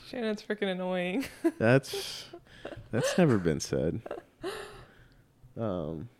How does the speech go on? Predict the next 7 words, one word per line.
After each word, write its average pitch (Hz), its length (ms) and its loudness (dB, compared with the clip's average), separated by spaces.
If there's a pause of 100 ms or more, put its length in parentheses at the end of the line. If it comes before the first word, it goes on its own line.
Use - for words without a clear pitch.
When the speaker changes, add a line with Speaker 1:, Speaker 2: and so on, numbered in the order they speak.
(960)
Speaker 2:
but 135 120 0
Speaker 1:
Only 226 300 6
Speaker 2:
you 240 40 -4
Speaker 1:
thought. - 560 -2 (320)
Speaker 2:
Yeah, 285 100 -2
sure. 92 420 2 (500)
<laughs> 180 80 0